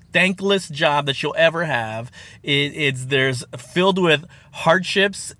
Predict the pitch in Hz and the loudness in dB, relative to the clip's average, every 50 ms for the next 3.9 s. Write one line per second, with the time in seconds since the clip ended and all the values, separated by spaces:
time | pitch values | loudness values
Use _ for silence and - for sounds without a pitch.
0 | - 165 147 139 131 139 139 143 - - - 175 180 180 190 190 190 185 185 185 | -2 0 2 2 2 0 -2 -8 -8 0 2 2 4 4 2 2 2 2 2 2
1 | 185 185 175 - - - - 147 131 131 131 135 147 180 214 226 226 214 220 214 | 2 0 -2 -4 -8 -4 -2 0 0 0 0 0 0 0 2 2 2 4 4 4
2 | 208 196 170 190 175 165 147 131 127 120 120 127 131 147 170 190 202 202 196 196 | 4 4 4 4 4 4 2 0 -2 -4 -6 -6 -4 -2 0 0 0 0 0 0
3 | 190 185 175 156 175 160 147 143 135 139 139 135 139 143 151 156 156 156 | 0 0 0 0 -2 -2 -2 -2 -2 -2 -2 -2 -2 0 -2 0 0 -2